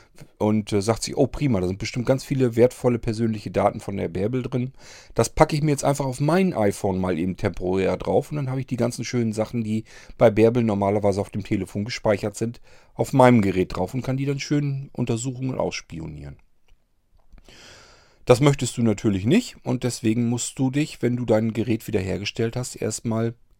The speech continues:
kenntlich machen. Das passiert per Hardware, äh, dass also irgendeins deiner Geräte, ähm, registriert ist als Faktor eins. Ähm,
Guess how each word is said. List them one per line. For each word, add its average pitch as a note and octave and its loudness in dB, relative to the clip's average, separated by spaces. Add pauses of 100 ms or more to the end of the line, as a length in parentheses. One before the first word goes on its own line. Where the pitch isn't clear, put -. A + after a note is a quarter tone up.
(100)
kenntlich F#2+ 0
machen. E2+ -10 (1160)
Das - 2
passiert - 2
per G#2+ 4
Hardware, F3 6 (480)
äh, A2 -2
dass A2+ -4
also A2 4
irgendeins C#3+ 0
deiner A2 4
Geräte, G#2 0 (140)
ähm, A2 0
registriert A2 2
ist - -4
als - -2 (400)
Faktor - 4
eins. A#2 0 (1160)
Ähm, G#2 0